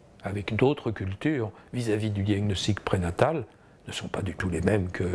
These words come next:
les Italiens et les Français, hein. Donc il y a toute une adaptation à faire, hein.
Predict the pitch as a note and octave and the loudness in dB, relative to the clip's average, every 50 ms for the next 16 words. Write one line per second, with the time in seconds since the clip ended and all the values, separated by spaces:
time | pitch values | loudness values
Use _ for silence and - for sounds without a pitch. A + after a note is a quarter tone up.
0 | - - - G2 G2+ F#2+ F#2+ G2 - G2 F#2+ F#2 G#2 G2 F#2 F2+ F2 - - - | -2 -2 -2 -2 0 0 -2 -2 0 0 2 2 2 2 4 2 2 4 4 2
1 | A2+ - - F3 E3+ - - - - - - - - - - - - - - - | 2 4 2 2 0 0 -2 -10 -20 -20 -20 -20 -20 -20 -20 -20 -20 -18 -6 -6
2 | C#3 - - - - - - - - - A2+ A2 G#2+ - - A2 - - - E3+ | -6 -4 -4 -8 -10 -10 -10 -6 0 4 4 4 4 4 0 -4 -4 2 2 2
3 | - - - A#2 A2 G#2+ G2+ A2 G2 - - - F2 - - - F#3 F#3+ E3 A2+ | 2 2 2 2 4 4 4 4 2 2 0 -4 -6 -4 -4 -2 0 0 2 2
4 | F#2+ - - - F#3+ G3 D3+ G#2+ F#2+ F#2+ - - - - - - - - - - | 0 -2 0 0 2 2 2 0 -4 -10 -16 -20 -20 -20 -20 -20 -20 -20 -20 -12
5 | - - A2+ A#2+ | -4 -4 -4 -4